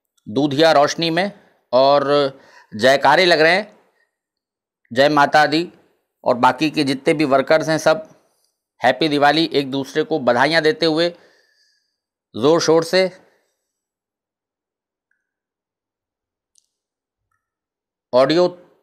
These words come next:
थोड़ा मुझे डब करना पड़ा अपनी आवाज़ में, तो क्योंकि बहुत सारी इसमें अलग-अलग आवाज़ें आ रही थी। देखिए, मैलानी जंक्शन का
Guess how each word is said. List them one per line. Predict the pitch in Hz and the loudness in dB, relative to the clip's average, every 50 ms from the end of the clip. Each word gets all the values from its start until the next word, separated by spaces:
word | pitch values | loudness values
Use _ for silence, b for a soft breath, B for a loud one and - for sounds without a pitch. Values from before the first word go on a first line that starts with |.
| _ _ _ - 135 | _ _ _ -2 0
थोड़ा | 147 160 165 | 2 2 2
मुझे | 165 165 156 170 151 | 0 -2 -4 -4 -4
डब | 123 165 165 165 | -2 -2 -2 0
करना | - 160 151 160 160 | 0 -2 0 0 -2
पड़ा | 156 160 160 175 | 0 0 -2 -2
अपनी | 180 - - - - 151 151 143 | -2 -4 -6 -6 -4 -4 -2 0
आवाज़ | 135 127 135 147 151 147 - | 2 2 2 2 0 0 -4
में, | 147 160 208 - _ _ _ _ _ _ _ _ _ _ | -10 -12 -12 -14 _ _ _ _ _ _ _ _ _ _
तो | - 139 143 143 143 147 143 - - - _ _ _ _ _ _ _ _ _ _ _ _ _ _ _ _ _ _ _ _ _ _ _ _ _ _ _ _ _ _ _ _ _ _ _ _ - | -4 -2 0 0 0 0 -2 -2 -4 -10 _ _ _ _ _ _ _ _ _ _ _ _ _ _ _ _ _ _ _ _ _ _ _ _ _ _ _ _ _ _ _ _ _ _ _ _ -10
क्योंकि | - 127 - - | -10 -10 -6 -4
बहुत | 135 127 127 156 156 | 0 2 2 2 2
सारी | 160 147 143 135 151 151 | 2 2 0 0 0 -2
इसमें | 143 - - 151 151 139 | -6 -6 -6 -4 -2 0
अलग-अलग | - 135 143 139 143 147 147 - - _ _ _ _ _ _ - - | 0 0 0 0 0 0 -2 -2 -4 _ _ _ _ _ _ -6 -2
आवाज़ें | 120 120 123 123 123 139 139 | 0 0 2 0 0 0 2
आ | 113 123 | 2 2
रही | 127 131 135 | 2 0 -2
थी। | 135 180 175 | -4 -6 -4
देखिए, | 135 135 135 - 151 | -4 -4 -4 -4 -4
मैलानी | 135 131 127 123 127 131 147 151 | -2 0 0 2 2 0 0 -2
जंक्शन | 127 131 127 123 - 156 151 | -4 -4 -4 -4 -6 -8 -6
का | - - 147 147 147 | -2 0 2 2 2